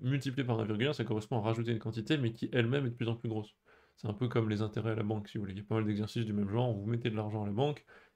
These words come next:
et ça augmente de cinq pour cent par an. C'est exactement le même type d'exercice. Donc ici, je comprends que c'est un phénomène géométrique, parce que chaque année, donc si je passe de l'année N à l'année N plus un,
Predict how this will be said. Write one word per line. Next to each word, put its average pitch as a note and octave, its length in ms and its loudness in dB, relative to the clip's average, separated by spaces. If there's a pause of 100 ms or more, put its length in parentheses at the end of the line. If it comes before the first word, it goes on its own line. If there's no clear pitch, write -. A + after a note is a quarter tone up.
(100)
et B2 120 4
ça A#2+ 120 2
augmente A2+ 300 4
de G#2+ 40 2
cinq A#2+ 240 0
pour A#2 140 0
cent A#2 140 -2
par A#2 160 2
an. G#2 100 -6
C'est - 140 -4
exactement A#2+ 300 2
le A2+ 80 0
même G#2+ 60 -2
type A2+ 140 -4
d'exercice. G#2+ 460 -4 (680)
Donc E3 160 6
ici, E3 200 2
je B2 80 4
comprends E3+ 400 2
que E3 80 -4
c'est C3+ 60 0
un B2+ 80 2
phénomène B2 320 2
géométrique, A#2 400 0
parce - 100 -6
que - 80 -2
chaque D#3 340 0
année, C3+ 280 0 (340)
donc A2+ 100 -6
si A#2 120 -4
je - 80 -8
passe A#2+ 200 2
de G#2+ 80 -2
l'année G#2+ 380 -2 (400)
N A#2+ 260 0 (1400)
à A#2+ 60 2
l'année A2 340 -2 (520)
N A2+ 160 2
plus A2 240 -2
un, G3 160 -2